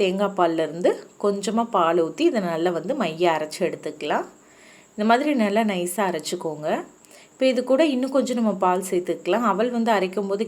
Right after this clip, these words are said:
கெட்டியாயிரும். So, நம்ம இதுல மொத்த பாலையும் கூட நீங்க ஊத்தி அரைக்கிறதுனா அரைச்சுக்கலாம். இப்போ இந்த மாதிரி நல்லா கலந்து விட்டுட்டு மிக்ஸியில நம்ம அரைக்கும் போது கட்டி இல்லாம நம்மளுக்கு கலந்து வந்துரும். அதுக்காக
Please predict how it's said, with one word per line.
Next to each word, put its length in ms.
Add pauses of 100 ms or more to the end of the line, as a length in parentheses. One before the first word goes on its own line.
கெட்டியாயிரும். 760
So, 200
நம்ம 220 (500)
இதுல 240 (760)
மொத்த 300
பாலையும் 360
கூட 180
நீங்க 240
ஊத்தி 240
அரைக்கிறதுனா 560
அரைச்சுக்கலாம். 680 (840)
இப்போ 180
இந்த 140
மாதிரி 180 (140)
நல்லா 160 (100)
கலந்து 320
விட்டுட்டு 320 (1700)
மிக்ஸியில 440
நம்ம 220
அரைக்கும் 460
போது 140 (160)
கட்டி 320
இல்லாம 360
நம்மளுக்கு 340 (320)
கலந்து 400
வந்துரும். 400
அதுக்காக 320